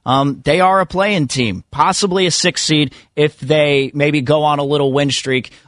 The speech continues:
Um, but the top four, it seems <laughs> like they're already sealed. They're already, uh, in the twenties right now. The, the Jazz, the Lakers, the Clippers, and the Suns,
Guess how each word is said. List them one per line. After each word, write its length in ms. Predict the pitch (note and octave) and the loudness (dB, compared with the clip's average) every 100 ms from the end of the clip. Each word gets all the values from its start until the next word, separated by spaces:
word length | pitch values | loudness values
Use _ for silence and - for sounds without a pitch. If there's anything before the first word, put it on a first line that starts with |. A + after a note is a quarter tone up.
| - | -2
Um, 280 | C3 B2 | 0 0
but 200 | A#2+ C3 | -2 -4
the 60 | B2+ | -4
top 340 | - E3 E3 | -2 0 0
four, 400 | - C#3+ C#3+ D3 | -2 0 2 0
it 100 | C3 | -2
seems 320 | - D3+ C#3+ - | -2 -2 0 0
<laughs> 40 | |
like 200 | E3 - | -2 -2
they're 200 | - C#3+ | -2 2
already 280 | C#3+ C#3+ C3+ | 2 2 -2
sealed. 360 | - C3+ C3+ B2+ | -4 -2 0 2
They're 200 | C#3 D3 | 2 4
already, 440 | C#3+ C#3 C3+ B2+ - - | 2 0 0 -4 -8 -4
uh, 200 | - B2 - | -2 -2 0
in 180 | D3 | 0
the 80 | C3 | 0
twenties 480 | - - D3+ C3+ A2+ | -2 -2 0 0 0
right 200 | B2 A2+ | 0 2
now. 220 | A#2 A#2 | 2 2
The, 320 | A2+ A2+ A2 F#2 | 2 0 0 -2
the 120 | F#2+ | -6
Jazz, 500 | F2 A#2 B2+ A#2+ A2+ | -4 0 2 2 -2
the 140 | A2 | -2
Lakers, 420 | G#2+ B2 A#2 A#2 | 0 0 0 -4
the 80 | G#2+ | -4
Clippers, 460 | - B2+ - A2+ - - - | -4 -4 -2 -4 -6 -18 -8
and 280 | A#2+ A#2 A2 | -2 0 -2
the 80 | |
Suns, 560 | G#2 - C#3 C3 A#2+ A#2 | -2 -2 0 0 0 -4